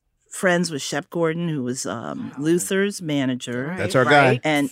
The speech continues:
Speaker 1: L L Cool J.
Speaker 3: Right.
Speaker 1: And I walk up to Leor and I go, "Hey, you remember me? I gave you my resume on the good paper." It was, like, the heavy weighted paper. It was
Speaker 2: <sighs> Yeah,
Speaker 1: cream
Speaker 2: that was,
Speaker 1: colored.
Speaker 2: that mattered.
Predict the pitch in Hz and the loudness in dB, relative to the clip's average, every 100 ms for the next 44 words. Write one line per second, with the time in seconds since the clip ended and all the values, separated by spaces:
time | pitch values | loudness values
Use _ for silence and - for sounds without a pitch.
0 | - 165 202 254 - 190 156 151 139 135 | 0 4 4 2 -2 -4 -4 -6 -4 -2
1 | 135 160 104 95 - _ - 170 170 - | -2 -2 -2 -2 -4 _ -4 2 2 0
2 | 160 151 135 151 226 330 - 269 208 180 | -2 -2 2 2 2 -2 -4 -6 -2 0
3 | 175 175 180 160 170 175 165 - _ - | 0 -2 -4 -4 -4 -4 -4 -8 _ 0
4 | 539 508 208 160 262 453 466 453 453 453 | 2 4 2 0 -4 -2 0 0 0 -2
5 | 453 466 _ 427 403 277 247 254 370 349 | -6 -10 _ -4 0 2 4 2 2 0
6 | 220 202 196 190 165 143 285 277 - 160 | -2 -2 -2 -2 -2 -2 0 0 0 -2
7 | - - - _ - - _ - 311 233 | -2 -8 -10 _ -20 -20 _ 0 2 2
8 | 180 135 135 180 214 143 143 139 110 - | -2 -6 -4 -4 -4 -4 -2 -2 -4 -4
9 | 127 127 117 120 - - 165 190 214 170 | -4 0 -2 -2 -6 -2 0 2 2 2
10 | 143 117 98 202 190 208 254 165 123 - | -2 -2 -2 -2 0 0 2 0 -4 -10